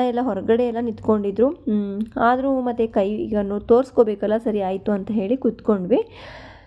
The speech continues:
ಆಮೇಲೆ ಹೋಗ್ತಾ, ಹೋಗ್ತಾ, ಹೋಗ್ತಾ, ಹ್ಮ್, ನಂಬರ್ ಪ್ರಕಾರ ಕಳಿಸ್ತಾ ಇದ್ರು. ಆ, ನಮ್ಮ ಮನೆಯವ್ರು "ನೋಡೋಣ ಎಷ್ಟನೇ ನಂಬರ್ ಹೋಗಿದೆ ಅಂತ ಹೇಳಿ" ಅಂತ ಹೋಗಿ, ಆ, ಕೇಳಿದ್ರು. "ಸರಿ ಇನ್ನು ಸ್ವಲ್ಪ ಹೊತ್ತು ಇದೆ, ಆ, ಕೂತ್ಕೊಳ್ಳೋಣ"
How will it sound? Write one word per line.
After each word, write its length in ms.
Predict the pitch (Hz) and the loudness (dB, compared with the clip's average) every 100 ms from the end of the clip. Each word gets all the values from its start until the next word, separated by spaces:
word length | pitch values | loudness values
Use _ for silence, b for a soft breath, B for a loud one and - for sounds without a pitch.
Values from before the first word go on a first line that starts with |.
| B B _ - | B B _ 4
ಆಮೇಲೆ 480 | 226 240 247 247 254 | 4 4 0 0 2
ಹೋಗ್ತಾ, 380 | 262 262 233 | 0 2 2
ಹೋಗ್ತಾ, 340 | 254 226 233 226 | 4 0 2 2
ಹೋಗ್ತಾ, 320 | 240 220 240 | 2 2 2
ಹ್ಮ್, 880 | 247 254 220 196 190 185 185 185 - | 2 0 0 0 -4 -4 -6 -6 0
ನಂಬರ್ 300 | 220 220 226 | 2 2 0
ಪ್ರಕಾರ 440 | 226 214 208 208 220 | 0 0 2 2 0
ಕಳಿಸ್ತಾ 400 | 190 202 - 202 | -2 -2 2 2
ಇದ್ರು. 280 | 185 254 | 4 2
ಆ, 420 | 349 - 202 190 185 | 2 -2 -4 -2 -2
ನಮ್ಮ 180 | 196 | -2
ಮನೆಯವ್ರು 240 | 190 202 208 | -2 -2 0
"ನೋಡೋಣ 300 | 233 247 233 | 0 0 -2
ಎಷ್ಟನೇ 360 | 208 - 226 | -4 0 0
ನಂಬರ್ 260 | 214 196 202 | 0 0 -2
ಹೋಗಿದೆ 400 | 220 190 233 214 | 0 0 2 2
ಅಂತ 220 | 196 185 | -2 -2
ಹೇಳಿ" 400 | 202 196 185 208 | 0 0 -2 -4
ಅಂತ 200 | 202 190 254 233 B B B - | -4 0 0 0 B B B 0
ಹೋಗಿ, 420 | 226 214 262 233 B B B B | 2 2 0 -2 B B B B
ಆ, 560 | - 202 190 180 185 190 | 0 0 0 -4 -4 4
ಕೇಳಿದ್ರು. 600 | 247 240 240 214 214 226 - B B B - | 6 6 0 0 0 -2 -4 B B B 2
"ಸರಿ 180 | 254 254 | 4 4
ಇನ್ನು 160 | 233 240 | 2 0
ಸ್ವಲ್ಪ 280 | 233 220 226 | 0 2 0
ಹೊತ್ತು 320 | 220 - 233 | 0 2 2
ಇದೆ, 380 | 220 196 226 240 | 2 2 2 2
ಆ, 440 | - 208 196 202 | -4 -4 -2 0
ಕೂತ್ಕೊಳ್ಳೋಣ" 580 | 277 269 - 226 214 | 0 2 4 4 2